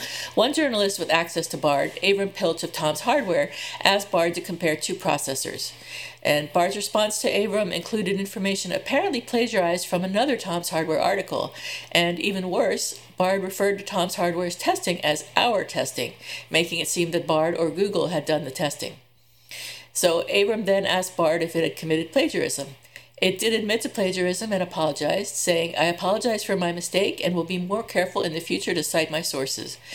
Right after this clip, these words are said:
However, in another session at a later time, when Avram went back to Bard and asked if it had ever plagiarized, it responded, "No, I have never plagiarized.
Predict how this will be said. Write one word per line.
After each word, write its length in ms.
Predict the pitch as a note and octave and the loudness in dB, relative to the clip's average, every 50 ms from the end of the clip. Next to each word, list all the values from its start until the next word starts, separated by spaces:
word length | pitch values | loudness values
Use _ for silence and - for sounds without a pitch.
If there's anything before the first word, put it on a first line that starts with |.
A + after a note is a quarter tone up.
| - - - - - - | -8 -8 -8 -10 0 2
However, 380 | A#3 A3+ A#3 A#3+ G#3+ G3 F#3+ E3+ | 2 4 4 2 2 2 0 0
in 240 | - - G3+ G3 G3 | 0 0 0 0 2
another 320 | F#3+ G3 G3 C4 E4 D#4 | 2 2 2 2 2 0
session 540 | - - G3 F3 F3 - - D#3 D#3 D3+ - - | 0 2 2 2 2 0 -4 -6 -6 -6 0 2
at 120 | E3+ E3+ | 2 4
a 120 | D#3+ E3+ F#3 F#3 | 4 2 2 2
later 160 | G3 G3 G3+ | 2 2 0
time, 340 | G3+ G3 E3 C#3+ C#3+ C#3+ E3 | 0 0 0 0 0 0 0
when 160 | E3 D#3+ - | -2 -2 0
Avram 300 | - E3+ F3+ F3 F3 E3 | 2 2 2 2 0 -2
went 180 | E3 E3 E3+ | -4 -4 0
back 220 | - F#3 - - - | 2 2 2 2 -2
to 80 | - | -4
Bard 320 | - - D#3 D#3 D#3 D3+ D#3 | 0 2 4 4 4 0 0
and 100 | - - | 2 4
asked 240 | D3+ D#3+ E3 - - | 4 4 2 0 -2
if 140 | E3+ E3+ | -2 0
it 80 | F3 E3 | 2 0
had 100 | E3 E3 | 2 4
ever 300 | - E3+ F3 F#3 G3 G3 | 4 4 4 4 2 -2
plagiarized, 760 | G3 - G3+ F#3+ G3+ G3+ G3 E3 D3 C3+ C3 C3+ D#3 - - - | 0 0 2 2 2 2 2 2 2 2 2 2 0 -4 -2 0
it 100 | E3 D#3+ | 0 0
responded, 480 | D3+ D#3+ - - F3+ F3 F3 F3+ F#3+ A3+ | 0 -2 0 2 2 2 2 0 -2 0
"No, 320 | A3+ B3+ C4 G#3+ E3 - | 2 4 4 4 4 4
I 140 | - - G3+ | 2 2 0
have 140 | A#3 A#3+ A3 | 0 0 0
never 220 | C#4+ D4 C#4 B3 | 0 2 2 2
plagiarized. 680 | - - G3 D#3+ D#3+ - C#3 D#3 C3 A#2 C3 C3 C3+ - | -2 0 -2 -2 -2 0 0 0 0 0 0 -2 -4 -8